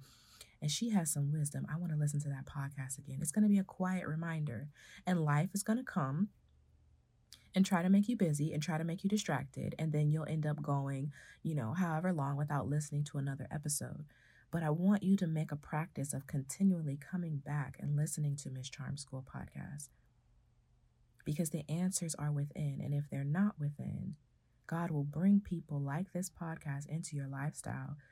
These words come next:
to give you the answers to the questions you've been wrestling with, or to give you a strategy on how to figure out the answers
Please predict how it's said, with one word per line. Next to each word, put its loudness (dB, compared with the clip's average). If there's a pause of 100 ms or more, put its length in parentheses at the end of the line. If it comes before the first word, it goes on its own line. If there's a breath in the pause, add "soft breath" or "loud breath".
(220 loud breath)
to 0
give 4
you -4
the -4
answers -4
to -10
the -8
questions -6
you've -6
been -4
wrestling -4
with, -6 (300 loud breath)
or 2
to 0
give 0
you 0
a 0
strategy -2
on 2
how -2
to -4
figure -2
out -6
the -6
answers -4